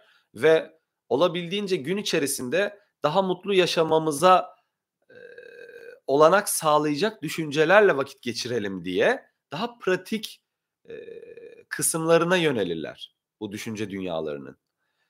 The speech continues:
Çünkü ben var mıyım, yok muyum?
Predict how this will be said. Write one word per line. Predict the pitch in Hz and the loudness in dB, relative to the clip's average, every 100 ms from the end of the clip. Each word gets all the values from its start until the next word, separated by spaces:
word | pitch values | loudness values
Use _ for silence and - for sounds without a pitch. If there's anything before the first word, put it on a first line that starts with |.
| _ | _
Çünkü | - 139 139 147 143 - _ _ _ - | -8 -8 0 2 2 -2 _ _ _ -4
ben | 131 156 151 | 2 4 6
var | 160 160 | 4 4
mıyım, | 160 156 | 0 4
yok | 156 151 - | 4 4 -4
muyum? | 90 76 | -12 -12